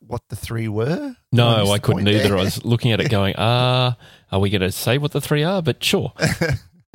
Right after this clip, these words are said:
Speaker 1: Yeah.
Speaker 2: But this, this all comes from a study, um, that happened, that Google embarked on with, uh, research firm Gallup.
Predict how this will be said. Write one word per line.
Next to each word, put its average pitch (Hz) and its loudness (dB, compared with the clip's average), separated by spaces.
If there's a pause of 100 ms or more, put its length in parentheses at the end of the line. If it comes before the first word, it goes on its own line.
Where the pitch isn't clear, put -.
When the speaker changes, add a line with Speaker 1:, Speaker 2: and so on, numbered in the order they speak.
(520)
Speaker 1:
Yeah. 139 -4 (500)
Speaker 2:
But 151 0
this, - 0
this - 0
all 202 2
comes 156 0
from 127 2
a 120 2
study, 107 0 (260)
um, 101 0
that 110 -2
happened, 104 -2 (100)
that 113 0
Google 123 2
embarked 107 0
on 92 -2
with, 98 -4
uh, 95 2
research 110 0
firm 95 -4
Gallup. 117 -2